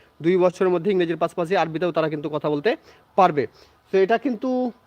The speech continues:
already চালু হয়ে গেছে। আর, আহ,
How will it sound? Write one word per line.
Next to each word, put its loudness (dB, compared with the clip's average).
already 2
চালু 6
হয়ে 6
গেছে। 2
আর, 4
আহ, -2